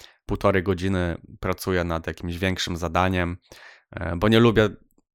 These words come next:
nie lubię takich rzeczy na, na dwie, trzy minuty, nie? Że tutaj kliknąć, nie wiem, przekierować na przykład, nie wiem, domeny, czy,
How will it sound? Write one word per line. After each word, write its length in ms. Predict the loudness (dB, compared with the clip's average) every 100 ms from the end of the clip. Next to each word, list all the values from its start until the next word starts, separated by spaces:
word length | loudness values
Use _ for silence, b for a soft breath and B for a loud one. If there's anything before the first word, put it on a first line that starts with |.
| _ _ _ -12
nie 120 | 0 2
lubię 200 | 4 4
takich 260 | 2 2
rzeczy 320 | 2 2 2
na, 160 | 2 0 -2 -18 _ _ _ -6
na 120 | -4
dwie, 200 | 2 2
trzy 220 | 2 2
minuty, 420 | 4 4 4 0 -2
nie? 200 | 0 2
Że 180 | 0
tutaj 380 | 0 -2 0 0
kliknąć, 640 | 0 -2 0 2 0 0 0
nie 80 |
wiem, 120 | 0 0
przekierować 600 | -2 2 4 4 0 -2
na 80 |
przykład, 400 | -6 -6 -4 -2
nie 120 | -2 -4
wiem, 160 | -2
domeny, 480 | 0 4 2 0 -6
czy, 460 | -8 -4 -4 -4 -6